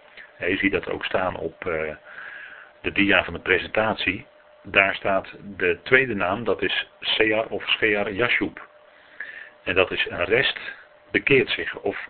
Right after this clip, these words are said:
keert terug. En dat is ook wat, eh, zal gebeuren in de nabije toekomst. Als de Heer zijn volk gaat verlossen, dan zal hij met een gelovige rest komen en het land binnentrekken en zo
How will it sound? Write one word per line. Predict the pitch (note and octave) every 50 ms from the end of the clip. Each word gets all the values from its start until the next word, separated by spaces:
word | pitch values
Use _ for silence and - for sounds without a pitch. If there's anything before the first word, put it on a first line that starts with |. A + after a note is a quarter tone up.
| - -
keert | - G#2+ G2 F#2+ F#2 - - - -
terug. | - - C3 C3 - - - - - - - - - - - - - - - - - - - - - _ -
En | - G2
dat | F#2+ F2+
is | F#2 - -
ook | F#2+ F2 E2+
wat, | - F#2 E2+ E2+ - - -
eh, | G2+ F#2 F2 D#2+ E2 D#2+ D#2 - -
zal | - - G2+ F#2 F2+ E2
gebeuren | - F#2 F#2+ G2+ G#2 G2 G2+ -
in | G2 F#2 F2
de | E2 E2+ E2 E2 D#2+ - -
nabije | F#2 F2 E2+ E2+ F#2 F2+ E2+ D2+ D2+
toekomst. | - B2 B2 - A#2 G#2 G#2 - - - - - - - - - - - - - - - -
Als | F2+ F2 E2+
de | E2+ D#2+
Heer | E2+ G#2+ A2 G2+
zijn | - F2+ F2
volk | - A2+ A2 G#2+ -
gaat | - G2 F2 -
verlossen, | - - F#2+ G2+ G#2+ G#2 - - A2 G#2 G#2 -
dan | - - F2 F2
zal | F2 F2 E2+ E2
hij | D#2+ D#2+ E2 D#2+ D#2+ D#2+ - - - - - - - - - - _
met | - F2+ F2 F2 -
een | G#2 F#2 E2+ D#2+ -
gelovige | - - - F#2 G2+ A2+ A2+ G2 G2 F2+ F2
rest | E2 F2+ G#2 G2+ - - - - - - - - -
komen | - G#2+ A#2 A#2+ A2 A2 A#2 - - - - - - - -
en | - G#2+ G2
het | F2 E2
land | F#2+ F#2 F#2+ F#2 F2
binnentrekken | F2 G2+ G2 F#2 F2 - F#2+ F#2 F2 - - F2+ F2+ - - _ _ -
en | - F#2 F2+ F2
zo | F2 F2+ F2 E2+ E2+ E2+ E2